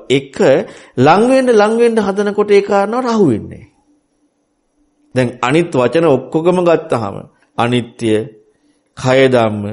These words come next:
වය ධම්ම, විරාග ධම්ම, නිරෝධ ධම්ම කියලා ඒ කතා කරන හැම එකම ඒ භාවයේ නොයදීම කතා වෙනවනේ.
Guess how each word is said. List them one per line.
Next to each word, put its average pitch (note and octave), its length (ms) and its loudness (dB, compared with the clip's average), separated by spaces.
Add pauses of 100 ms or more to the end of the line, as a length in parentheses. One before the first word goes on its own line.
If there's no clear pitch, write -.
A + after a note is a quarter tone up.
(140)
වය B2 380 2
ධම්ම, A2 400 -2 (300)
විරාග B2 460 0
ධම්ම, G#2+ 340 -4 (200)
නිරෝධ C3 400 0
ධම්ම A2+ 320 -6
කියලා B2+ 420 -4
ඒ C3+ 80 -2
කතා A#2+ 360 -2
කරන B2+ 220 -6
හැම A2 280 -6
එකම A#2+ 340 -6 (640)
ඒ A#2+ 220 2
භාවයේ A2+ 540 0
නොයදීම D3 560 2
කතා D#3+ 360 0
වෙනවනේ. E3+ 480 -4